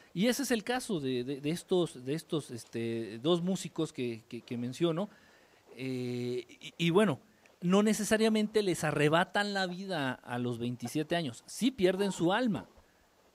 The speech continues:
pero es, estos son como sus caballitos de, de batalla, ¿no? De, en este caso de Satanás. ¿Sabes qué? Te doy fama, te doy fortuna, pero de entrada te arrebato tu alma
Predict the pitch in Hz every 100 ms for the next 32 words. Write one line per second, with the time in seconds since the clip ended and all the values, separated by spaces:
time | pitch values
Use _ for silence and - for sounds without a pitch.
0 | _ - 156 180 180 202 196 - - 160
1 | 185 175 170 - 214 185 196 220 214 196
2 | 151 127 147 131 143 170 190 165 135 120
3 | 120 127 - 147 156 117 113 170 135 113
4 | 120 139 160 151 151 160 123 127 123 135
5 | 156 127 - - - _ _ _ - 151
6 | 180 - 190 170 151 175 160 170 170 147
7 | 139 143 160 180 - 202 185 180 - 135
8 | 131 - 131 131 131 185 196 208 208 135
9 | 127 123 117 117 185 - - 190 180 170
10 | 180 220